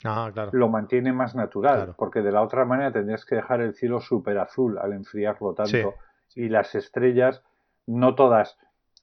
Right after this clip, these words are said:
Speaker 2: o sea, tú cuando haces una, una foto nocturna de, de calidad, con un iso bueno, ves que las estrellas, o cuando haces la Vía Láctea,
Speaker 1: Sí.
Speaker 2: ¿eh? no todas tienen el mismo color.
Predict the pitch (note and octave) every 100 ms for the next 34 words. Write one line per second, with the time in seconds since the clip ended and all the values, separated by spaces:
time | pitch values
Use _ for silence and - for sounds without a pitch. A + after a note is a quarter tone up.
0 | _ - G#2+ A2 G#2+ A2+ A2+ B2 - B2
1 | A2+ A2+ A2 A#2 A2 - G#2+ A2+ A2 G2+
2 | - C#3 C3 A2+ F#2 F2 F2+ F2+ F2 -
3 | F2+ F2+ G2 B2+ A2+ - G#2 F2+ G2+ G#2
4 | G2+ - G#2 G2 F2 G2 A#2+ A#2+ G#2 F#2
5 | _ _ _ _ _ _ G2+ A2+ - -
6 | A#2 A2 - G#2 - B2 A#2+ A#2 A#2 A#2
7 | - F#2+ F2+ F2+ F#2 A2+ G#2+ G#2 G#2 G#2
8 | A#2 - - G#2+ C3 D3+ _ - G2+ F2+
9 | - A2+ C3 - A2+ A#2+ C3+ D3+ - C#3+
10 | A#2+ G#2 - G#2+ G2 F#2+ F#2 F#2 F2 -
11 | F2 - E2 D2+